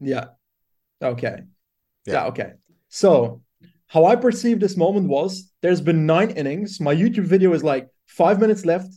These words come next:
Speaker 1: So the game has to stop at some point. So I was guessing
Speaker 2: <laughs>
Speaker 1: there's just,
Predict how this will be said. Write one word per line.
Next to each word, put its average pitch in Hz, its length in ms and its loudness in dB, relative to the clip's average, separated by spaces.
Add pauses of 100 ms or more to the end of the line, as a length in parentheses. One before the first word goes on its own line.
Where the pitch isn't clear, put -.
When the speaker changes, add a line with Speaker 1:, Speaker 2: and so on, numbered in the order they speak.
(160)
Speaker 1:
So 226 140 4
the 202 100 4
game 202 240 2
has 190 200 2
to 190 60 -6
stop 185 180 -2
at 160 100 -8
some 190 260 -2
point. 120 280 -4 (400)
So 175 120 2
I 214 80 6
was 262 180 4
guessing 185 360 2
Speaker 2:
<laughs> 240 200 -2
Speaker 1:
there's 190 200 2
just, 247 280 0